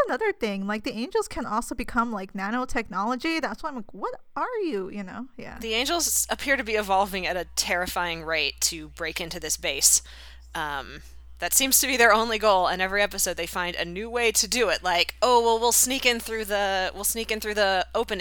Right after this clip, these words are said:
Speaker 2: the entryway hatch and just drizzle acid on them as they come up. Oh, we'll just blow the entire thing up with the giant, um, with the giant explosion." Um,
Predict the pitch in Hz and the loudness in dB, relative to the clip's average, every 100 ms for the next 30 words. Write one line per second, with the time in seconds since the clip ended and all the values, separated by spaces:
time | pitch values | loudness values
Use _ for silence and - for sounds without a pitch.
0 | 143 214 226 214 180 170 170 160 - 170 | -2 0 0 0 -2 0 0 0 -2 -8
1 | 170 185 196 202 151 175 208 175 160 151 | -8 -2 2 4 4 4 2 0 -2 -6
2 | 160 160 170 185 185 - - - - 302 | -6 -6 -2 0 0 0 -8 -6 2 4
3 | 262 285 302 185 208 262 269 254 233 - | 4 2 0 0 2 2 4 2 2 0
4 | - 240 254 247 - 214 202 170 - 185 | 2 2 2 0 0 0 4 2 2 -2
5 | 190 175 180 185 185 - 170 165 147 143 | -4 -2 0 2 0 0 -2 0 -2 -6
6 | 151 - 190 196 190 190 175 - 214 214 | -14 -14 -10 -2 2 2 0 -4 -2 -2
7 | 180 143 160 - - - - 180 165 156 | -2 -6 -10 -14 -16 -14 -6 -2 -2 -4
8 | 147 | -10